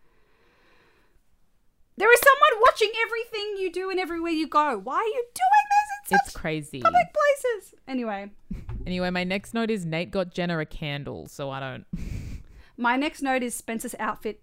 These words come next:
Speaker 1: is cute, I think.
Speaker 2: <gasps>
Speaker 1: At this point, she's wearing this skirt
Speaker 2: Yeah,
Speaker 1: that's
Speaker 2: the
Speaker 1: really
Speaker 2: socks. It's hot.
Speaker 1: And the socks, she's wearing socks with, like, heels, and it looks very cute.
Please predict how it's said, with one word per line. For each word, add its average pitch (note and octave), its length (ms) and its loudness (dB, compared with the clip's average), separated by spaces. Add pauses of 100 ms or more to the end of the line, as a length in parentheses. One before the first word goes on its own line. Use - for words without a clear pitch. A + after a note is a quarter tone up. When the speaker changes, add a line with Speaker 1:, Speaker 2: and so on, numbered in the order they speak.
(140)
Speaker 1:
is G3 140 -10
cute, G3 440 -16
I G3 140 -10
think. A#3+ 360 -6
Speaker 2:
<gasps> - 40 -16
Speaker 1:
At G#3+ 60 -18
this F#3+ 120 -16
point, A#3+ 160 -8
she's A3 140 -10
wearing C4 160 2
this - 340 -4
skirt - 320 -4 (240)
Speaker 2:
Yeah, G#3+ 120 4 (180)
Speaker 1:
that's A#3 40 -4
Speaker 2:
the A3 60 2
Speaker 1:
really C4 240 2
Speaker 2:
socks. - 480 -4
It's - 160 -8
hot. - 300 -2 (260)
Speaker 1:
And C4+ 140 0
the A#3+ 60 -2
socks, C4+ 400 0
she's A#3+ 120 -8
wearing B3 140 -2
socks - 280 -6
with, B3 100 -12
like, A3 180 -6
heels, G#3+ 300 -8
and G#3+ 100 -10
it G#3 40 -12
looks G#3 180 -16
very G3 160 -8
cute. G3+ 360 -14